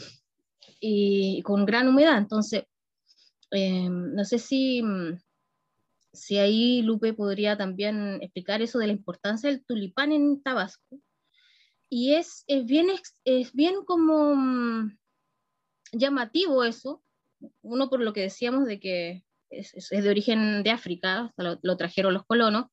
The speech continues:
y por otro lado Tabasco es una zona muy, muy de barro, muy, o sea, los olmecas, allá se, se produce de hecho la piña, ¿no es cierto? La, la caña precisamente porque es como mucho lodo. Entonces estas flores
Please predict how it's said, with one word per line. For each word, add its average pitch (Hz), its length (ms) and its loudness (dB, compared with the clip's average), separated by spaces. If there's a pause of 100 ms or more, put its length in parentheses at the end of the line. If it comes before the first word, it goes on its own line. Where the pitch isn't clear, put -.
(1040)
y 240 200 4
por 269 160 6
otro 285 200 6
lado 269 280 6
Tabasco 254 320 4
es 285 80 8
una 247 180 4
zona 277 400 4
muy, 269 720 4 (520)
muy 269 200 4
de 247 80 4
barro, 208 540 -2 (400)
muy, 240 560 0
o 214 40 -4
sea, 220 140 -6
los 196 160 -4
olmecas, 220 520 -4 (520)
allá 220 220 4
se, 240 280 6
se 220 220 2
produce 214 400 -2
de 208 100 2
hecho 214 220 -4
la 180 180 0
piña, 220 840 2
¿no 196 80 -10
es 185 80 -14
cierto? 208 240 -8
La, 190 280 -2
la 170 220 -4
caña 233 260 0
precisamente 226 540 -2
porque 208 220 -8
es 202 160 -8
como 190 380 0
mucho 269 280 6
lodo. 233 400 2 (240)
Entonces - 300 -4
estas 302 260 0
flores 285 540 4